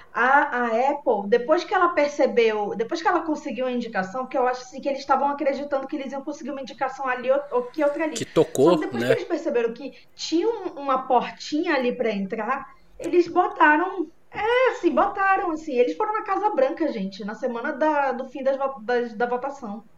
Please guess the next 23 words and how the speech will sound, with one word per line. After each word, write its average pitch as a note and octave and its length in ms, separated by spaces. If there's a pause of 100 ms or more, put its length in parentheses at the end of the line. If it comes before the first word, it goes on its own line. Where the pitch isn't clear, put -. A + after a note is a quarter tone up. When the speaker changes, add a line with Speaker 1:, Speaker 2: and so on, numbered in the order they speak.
Speaker 1:
Assim, G3+ 280
não, A3+ 360 (260)
enquanto E4+ 420
isso, F4 380 (220)
assim, E4 460 (220)
tava D4 260
aquela D#4 260
coisa, B3+ 300
assim, B3 260
a B3 80
Jane C#4 240
Campion, D4 220
ela C#4 120
teve C#4+ 200
um D4 80
momento C4 420
muito C#4+ 280
bom A#3+ 200
de A#3 220
responder A#3 540 (120)
o G#3 200
Sam A#3 300
Elliott, C#4+ 480